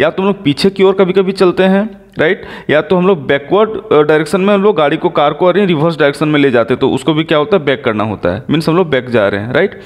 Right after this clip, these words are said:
तो ये verb का word जो हमारा back है किस तरह यूज़ होता है हम लोग को पता चल रहा है। अब इससे related हम लोग इसके सारे forms को देखते हैं। तो past simple में backed,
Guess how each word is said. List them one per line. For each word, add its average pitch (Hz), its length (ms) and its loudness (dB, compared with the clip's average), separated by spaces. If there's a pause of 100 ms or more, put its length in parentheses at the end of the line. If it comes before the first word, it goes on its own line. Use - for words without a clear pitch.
(200)
तो 139 120 4
ये 151 100 4 (320)
verb 151 380 -2
का 160 60 2
word 147 300 0
जो 143 120 0
हमारा 135 180 0
back 143 220 -2
है 165 60 -4
किस 156 180 -10
तरह 165 100 2
यूज़ 151 140 0
होता 160 160 2
है 160 60 0
हम - 0 -
लोग 160 160 -6
को 165 60 -2
पता 160 100 -2
चल 165 160 0
रहा 170 120 2
है। 302 60 -2 (460)
अब 139 80 -2
इससे - 320 0
related 185 380 2
हम 156 120 -2
लोग 180 80 4
इसके 185 200 0
सारे 180 200 0
forms 139 380 -2
को 127 120 0
देखते 110 280 -2
हैं। 104 240 -6 (520)
तो 156 60 -6
past 180 360 -2
simple 202 300 0
में 214 200 -2 (140)
backed, 156 420 -4